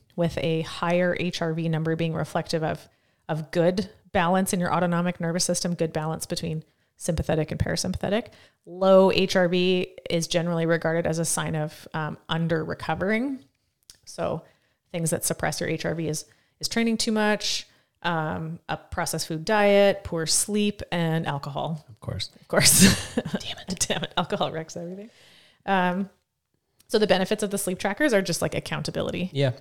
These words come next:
Speaker 1: You know, where you're just like, again, if you kinda keep score,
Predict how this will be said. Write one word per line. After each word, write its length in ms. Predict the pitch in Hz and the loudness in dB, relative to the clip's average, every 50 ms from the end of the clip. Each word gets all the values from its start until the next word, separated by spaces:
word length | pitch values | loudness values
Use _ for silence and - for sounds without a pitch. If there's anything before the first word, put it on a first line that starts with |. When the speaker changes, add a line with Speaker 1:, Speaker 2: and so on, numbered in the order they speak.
| _ _ _ _ _ - | _ _ _ _ _ -10
Speaker 1:
You 80 | - 170 | -8 -6
know, 240 | 175 190 185 185 - | -4 -2 -4 -4 -4
where 120 | - 175 165 | -2 -2 -2
you're 80 | 160 160 | -2 -2
just 220 | 160 165 160 - | -2 -4 -4 -2
like, 380 | - 170 165 - - - - _ _ _ _ _ _ _ _ _ _ _ _ _ _ _ _ _ _ _ - | -2 -2 -2 -4 -6 -12 -20 _ _ _ _ _ _ _ _ _ _ _ _ _ _ _ _ _ _ _ -10
again, 300 | 175 165 143 180 180 180 | -8 -2 -2 0 0 0
if 120 | 175 - | -2 -4
you 60 | - - | -6 -8
kinda 220 | - 165 170 165 - - | -6 -6 -6 -6 -6 -8
keep 280 | - - 208 196 - | -6 -6 -4 -4 -4
score, 640 | - - - - 277 254 202 190 180 180 185 190 185 | -4 -4 2 4 6 6 8 8 6 6 4 2 0